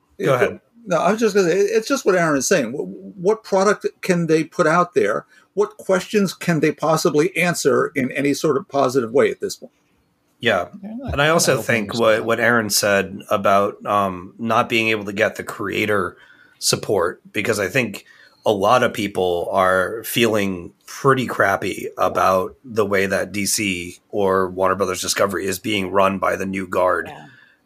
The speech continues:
Speaker 1: And, you know, a lot of people were fired. Um, they're changing the skin color of the company practically with a lot of the moves that they're making.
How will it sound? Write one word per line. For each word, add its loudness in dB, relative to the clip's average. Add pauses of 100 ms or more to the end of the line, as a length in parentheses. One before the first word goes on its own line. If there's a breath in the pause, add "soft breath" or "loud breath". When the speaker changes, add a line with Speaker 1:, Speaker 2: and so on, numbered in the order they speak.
(120)
Speaker 1:
And, -2
you -4
know, -2
a -4
lot 2
of -4
people -4
were -4
fired. 2 (720 soft breath)
Um, -2
they're 2 (540 soft breath)
changing 0
the -2
skin -2
color 0
of 0
the -10
company -2
practically 0
with 2
a 0
lot 2
of -4
the -2
moves 0
that 2
they're 0
making. 0